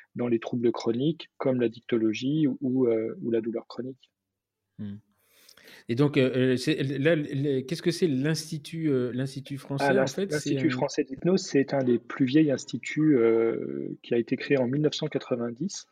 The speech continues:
Speaker 1: Euh, donc, on va fêter là, euh, ses trente ans, euh, cette année,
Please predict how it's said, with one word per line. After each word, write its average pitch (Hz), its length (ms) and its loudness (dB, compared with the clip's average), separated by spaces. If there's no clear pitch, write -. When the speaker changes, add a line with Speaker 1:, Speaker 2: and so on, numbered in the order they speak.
Speaker 1:
Euh, 113 140 2
donc, 120 240 -2
on 123 40 0
va 117 140 2
fêter 135 360 2
là, 127 260 4
euh, 113 100 0
ses - 180 -4
trente - 340 -6
ans, 143 200 2
euh, 120 140 0
cette - 240 -4
année, 131 340 0